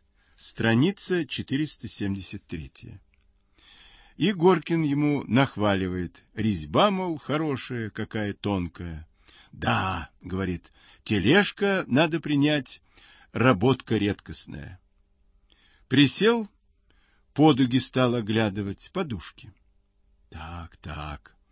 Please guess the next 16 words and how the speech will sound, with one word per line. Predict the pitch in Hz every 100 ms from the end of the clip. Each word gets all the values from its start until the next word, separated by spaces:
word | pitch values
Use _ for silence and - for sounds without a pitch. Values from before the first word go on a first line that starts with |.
| _ _ _ _ _ _ -
Принять | - 73 71 117 110 -
во | 90
внимание, | 76 82 76 76 208 214 139 78 67 - _ _ _ _
пальцами | 123 123 92 - 92 87
так | - 92 78
по | - 90
грядке, | 78 151 196 - -
и | 80
все | - - 117
головой | 98 104 92 107
качает, | 87 92 - 104 101 87 -
подергивает, | 90 78 95 82 76 82 80 - _ - -
за | - 80 123
бороду | 113 123 101 90 95
потягивает | 117 113 107 90 80 82 85 -
себя. | - 80 85 85